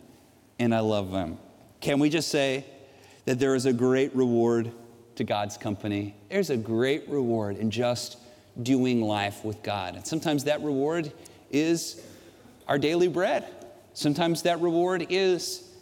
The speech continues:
that relationship. But always that reward is eternal living, the best kind of life we can have. God's call to us is to be his disciples, which is a fancy way of saying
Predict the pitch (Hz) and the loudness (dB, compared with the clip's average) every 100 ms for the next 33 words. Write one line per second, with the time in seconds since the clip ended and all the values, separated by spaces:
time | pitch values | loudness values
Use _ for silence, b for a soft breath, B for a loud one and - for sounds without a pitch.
0 | - 170 185 180 214 220 151 - 107 - | -6 -4 0 2 2 0 -2 -2 -4 -4
1 | - B B B B 170 - 185 220 202 | -16 B B B B -4 0 2 2 0
2 | 143 117 135 135 135 131 127 117 110 104 | -6 -4 -4 -2 0 0 0 0 -2 -4
3 | - - - 131 - 139 127 107 104 95 | -6 -12 -6 -6 -2 2 2 2 0 -2
4 | 92 - - 151 123 185 196 - - - | -8 -12 -4 -4 0 0 0 -6 -12 -18
5 | - 160 156 156 151 156 120 120 127 113 | -6 -2 2 2 -2 -4 -4 0 0 0
6 | 110 - B B - 113 123 110 101 80 | -4 -10 B B -2 -2 0 -2 -2 -6
7 | - - 143 170 - 139 - 127 139 117 | -4 -2 0 -2 -4 -4 -4 -2 -2 -2
8 | 117 - 117 110 - 110 123 117 110 98 | -6 -6 -2 -2 -2 -6 -4 -4 -4 -6
9 | - - B B B B 120 117 123 156 | -8 -16 B B B B -2 0 0 2
10 | 151 147 156 127 123 113 - 110 101 95 | 0 0 0 2 0 -2 -4 -2 -2 -6